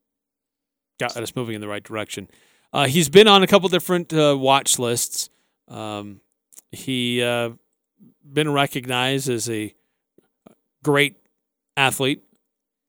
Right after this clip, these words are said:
tremendous career so far for Utah State, and having a good season this year.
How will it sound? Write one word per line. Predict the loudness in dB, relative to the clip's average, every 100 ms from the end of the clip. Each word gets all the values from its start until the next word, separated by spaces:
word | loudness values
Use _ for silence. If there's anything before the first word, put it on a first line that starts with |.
| _ _ _ -8
tremendous | -2 0 2 0
career | 0 0 2
so | 2 0
far | 2 0
for | 0
Utah | -6 -2 -2
State, | 0 0 0 -2 _ 0
and | 2
having | 4 4
a |
good | 6 6
season | 4 0 -2 -2
this | -2 -2 -4
year. | -6 -6